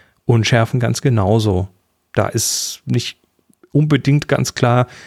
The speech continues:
definiert, was da ist. Also werden die, die das Bild anschauen,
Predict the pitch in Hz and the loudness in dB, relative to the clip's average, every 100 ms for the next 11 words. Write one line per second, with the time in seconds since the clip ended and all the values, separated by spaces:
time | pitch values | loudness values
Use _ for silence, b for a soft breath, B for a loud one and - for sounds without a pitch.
0 | B - 127 123 120 117 143 - 117 - | B 0 2 4 4 4 4 2 -2 -2
1 | 107 170 - - _ _ _ _ _ _ | 0 0 0 -8 _ _ _ _ _ _
2 | 110 107 120 113 b b b b b _ | 0 2 4 0 b b b b b _
3 | _ _ _ _ _ _ _ - 113 117 | _ _ _ _ _ _ _ 0 2 2
4 | 104 117 113 110 - 113 - 107 113 - | 2 2 2 0 0 -2 -2 -2 -2 0
5 | 110 104 107 107 | 2 4 2 0